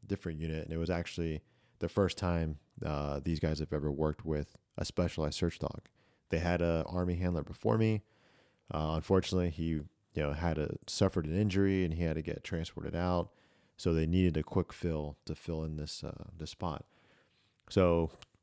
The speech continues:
program managers between program managers, you know, R C Southwest.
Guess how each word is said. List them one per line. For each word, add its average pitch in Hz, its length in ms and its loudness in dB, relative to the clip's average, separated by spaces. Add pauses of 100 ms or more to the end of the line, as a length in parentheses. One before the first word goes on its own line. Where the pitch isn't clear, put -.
program 104 380 8
managers 95 280 2
between 85 320 -2
program 104 380 4
managers, 92 640 2
you 80 100 -2
know, 76 140 -2
R 80 140 2
C 80 160 -2
Southwest. 85 760 0